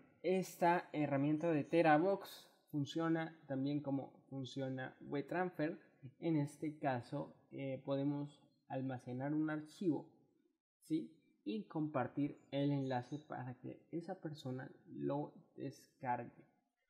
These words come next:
A diferencia de, eh, WeTransfer, este archivo es, eh,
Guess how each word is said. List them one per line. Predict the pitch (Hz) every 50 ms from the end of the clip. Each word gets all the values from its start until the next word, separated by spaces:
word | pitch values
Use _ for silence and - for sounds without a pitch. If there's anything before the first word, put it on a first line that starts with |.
| - - _
A | - - 190 208
diferencia | 190 160 160 196 214 185 - - 147 147 147 143 147 156 151 151 147 147 - - - 175 175 180 - - - -
de, | 135 143 143 143 143 160 170 180 190 196 - - _ _ _ _
eh, | 135 139 135 135 131 131 135 139
WeTransfer, | 151 165 170 165 - 175 170 151 143 - 151 160 185 - - _ _ _ _ _ _ _ _ -
este | 151 156 151 156 180 170
archivo | 165 147 - - 185 180 185 185 190 202 202 - - -
es, | - 131 139 143 151 156 151 - - - -
eh, | - 123 131 131 131 127 127 127